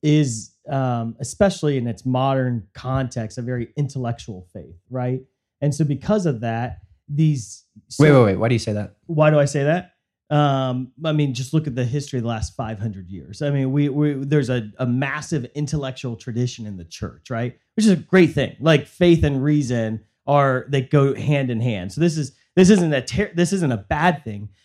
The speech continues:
Speaker 1: but it's something we have to recognize that it's possible for, yeah, it's, so it's possible for us to come together and, and theorize and have an intellectual conversation about mobilizing men on mission without ever actually mobilizing men for mission,
Speaker 2: Yeah,
Speaker 1: right?
Speaker 2: yeah.
Speaker 1: It's possible for us to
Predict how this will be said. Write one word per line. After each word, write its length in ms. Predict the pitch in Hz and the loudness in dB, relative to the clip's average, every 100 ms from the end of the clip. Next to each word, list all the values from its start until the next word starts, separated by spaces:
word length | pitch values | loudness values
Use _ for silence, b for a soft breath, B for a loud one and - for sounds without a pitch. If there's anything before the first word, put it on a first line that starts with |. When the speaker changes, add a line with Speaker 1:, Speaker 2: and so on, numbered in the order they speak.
| - | 0
Speaker 1:
but 80 | 170 | 2
it's 120 | 160 | 4
something 180 | 220 202 | 4 4
we 60 | |
have 100 | 175 | 4
to 80 | 156 | 2
recognize 720 | 151 175 180 143 123 120 120 | 2 2 2 2 2 2 0
that 80 | 147 | -2
it's 120 | - | -4
possible 600 | - 196 233 220 165 147 | -2 0 0 -2 -2 -2
for, 360 | - 151 127 _ _ _ _ _ _ | -2 -4 -4 _ _ _ _ _ _
yeah, 200 | 233 294 - | 2 2 4
it's, 160 | 160 | -2
so 180 | - 240 | 2 4
it's 120 | 220 | 4
possible 420 | - 247 269 269 | 4 0 0 -4
for 220 | 214 185 165 | -6 -4 -2
us 240 | 185 190 | -4 -4
to 100 | 175 | -12
come 260 | - 202 196 | -2 0 2
together 720 | 156 240 233 131 135 208 _ _ - | 2 2 2 0 -2 -4 _ _ 2
and, 340 | 180 175 170 - | 6 6 2 2
and 200 | 180 - | 2 0
theorize 920 | - 262 247 165 143 120 95 65 - - - | -6 -2 0 0 0 -4 -8 -12 -16 -16 0
and 80 | 180 | 4
have 140 | 196 | 6
an 160 | 185 185 | 4 2
intellectual 720 | 233 247 233 196 196 - 175 | 0 0 0 0 -2 -2 -4
conversation 600 | 165 165 156 156 185 185 | -2 -2 -2 2 2 2
about 220 | 143 139 135 | 0 0 2
mobilizing 840 | 156 175 170 160 156 151 143 131 | 2 4 4 4 4 4 2 2
men 220 | 143 147 | 2 0
on 220 | 135 127 | 2 2
mission 500 | 123 139 185 202 202 - - | 2 0 2 2 0 -2 4
without 380 | 185 185 180 | 6 6 4
ever 320 | 185 190 190 - | 4 2 0 -2
actually 400 | 170 175 - 175 | -4 -4 -4 -2
mobilizing 720 | 147 143 160 160 147 143 131 | 2 4 4 4 0 -2 -2
men 160 | 127 131 | -2 -2
for 160 | 120 117 | -4 -2
mission, 220 | 131 113 | 0 2
Speaker 2:
Yeah, 120 | 113 | 2
Speaker 1:
right? 240 | 147 170 165 | 2 2 4
Speaker 2:
yeah. 160 | 120 147 | 2 4
Speaker 1:
It's 140 | 185 | 2
possible 420 | - 220 240 214 | 0 -2 -2 -4
for 180 | 165 190 | -4 -4
us 180 | 180 180 | -6 -4
to 220 | 175 127 | -6 -6